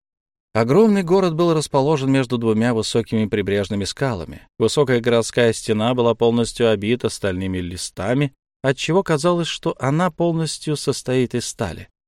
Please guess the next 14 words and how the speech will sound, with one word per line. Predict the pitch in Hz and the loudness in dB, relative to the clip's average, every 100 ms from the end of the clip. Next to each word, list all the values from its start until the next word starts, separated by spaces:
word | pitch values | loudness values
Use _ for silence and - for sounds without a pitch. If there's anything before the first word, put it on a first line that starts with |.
| _ _ _ - | _ _ _ -4
С | 117 | 0
другой | 123 117 131 | 2 4 2
стороны | - 123 123 123 | 2 2 4 2
были | 110 110 | 2 2
длинные | 101 117 123 117 107 | 2 2 4 4 4
ряды | 107 104 123 | 2 2 0
каменных | - 120 113 101 98 90 _ | 0 0 0 0 -2 -4 _
пристаней, | 101 117 143 - 147 151 147 _ _ | -4 -2 -2 0 2 2 0 _ _
также | - 151 139 127 151 - | -2 0 0 -2 -2 -2
обитых | 131 135 127 131 127 | -2 0 0 0 0
железом, | 113 127 127 120 131 - - | 2 2 4 2 0 -4 -2
да | 165 | 0
и | 190 | 0
форты | - - 143 139 - 139 131 | 0 2 4 4 2 0 0